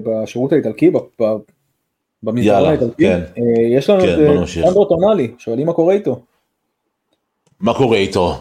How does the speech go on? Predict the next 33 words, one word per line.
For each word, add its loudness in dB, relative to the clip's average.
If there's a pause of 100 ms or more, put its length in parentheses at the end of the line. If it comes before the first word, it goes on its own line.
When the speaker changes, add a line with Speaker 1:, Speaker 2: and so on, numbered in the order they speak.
(100)
Speaker 2:
אה, 4
בן 0
אדם 2 (120)
Speaker 1:
<laughs> -16
Speaker 2:
מהמר 2
כפייתי. 2
<laughs> -10 (1200)
אה, 0 (720)
Speaker 1:
האמת, 4
הוא 4
חזר 2
Speaker 2:
מורחק. 2
Speaker 1:
להתאמן, -4 (260)
אני -12
לא -2
יודע -4
אם -2
ראית, 0
אבל -6
הוא -10
חזר -6
להתאמן -2
עם -4
השחקנים, -4
הוא, -8
הוא -8
רשאי -4
להשתתף -6
במשחקים, -8
אה, -6
בתוך -8
המון, -6
ב-, -12